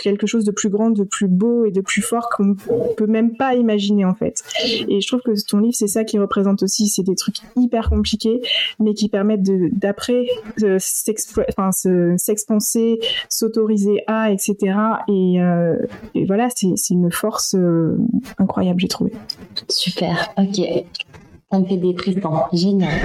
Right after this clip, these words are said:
Speaker 2: <laughs> Maintenant, je vais arrêter de poser des questions parce que sinon, c'est moi demain qui vais sortir un podcast. <laughs> Pas du tout en projet, absolument pas.
Speaker 1: Pas du tout, mince.
Speaker 2: Non, non, non. <laughs>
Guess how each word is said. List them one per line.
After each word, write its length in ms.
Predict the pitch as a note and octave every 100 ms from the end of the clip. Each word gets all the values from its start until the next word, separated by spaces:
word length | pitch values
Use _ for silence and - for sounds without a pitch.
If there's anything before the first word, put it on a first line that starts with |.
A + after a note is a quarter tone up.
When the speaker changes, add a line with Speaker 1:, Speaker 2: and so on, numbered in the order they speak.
| - -
Speaker 2:
<laughs> 1600 | E3+ A3 A3+ C#4 D#4 D#4 - - - - E4+ G4+ G4+ F4+ D#4 -
Maintenant, 240 | A3 G#3+
je 80 | G#3+
vais 40 | G3
arrêter 240 | F#3+ G3
de 80 | G3
poser 200 | F#3+ F3
des 100 | F#3
questions 380 | F#3 F#3 C4+ C#4
parce 160 | G#3+
que 80 | F#3+ F#3
sinon, 240 | G3 G3+ G3+
c'est 60 |
moi 180 | G3 G3+
demain 280 | G3 F#3+ G3+
qui 160 | G3+ G3
vais 120 | F#3+
sortir 360 | G3+ G3+ A#3 F#3+
un 80 |
podcast. 680 | G3 B3+ C4 - E4+ E4+ - E4+ F4+ - G#3+
<laughs> 1300 | D4 - F#4 E4 E4+ - - - A4 A#4 G#4 F4 -
Pas 80 | C4
du 120 | B3+
tout 100 | A#3+
en 120 | B3
projet, 340 | A3+ A3 G3+ F3
absolument 420 | - G3 A3+ G3+ F#3
pas. 340 | - F3 - D#4+ - F#3 F3+
Speaker 1:
Pas 100 | A#3
du 140 | A#3+
tout, 140 | A#3 C4
mince. 300 | G3+ G3+ A#3+ - - B3+ B3 G3 A3+
Speaker 2:
Non, 140 | A3+ G3+
non, 80 |
non. 140 | F3+ D#3+ - - - - -
<laughs> 380 | A3 G#3 F3